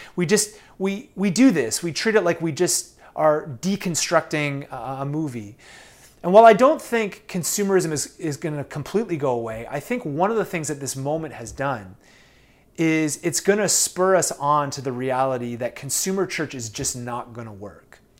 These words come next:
We have technology, we have all these things at our fingertips.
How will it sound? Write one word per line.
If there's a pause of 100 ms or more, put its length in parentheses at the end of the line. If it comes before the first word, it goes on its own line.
(540)
We
have
technology,
we
have
all
these
things
at
our
fingertips.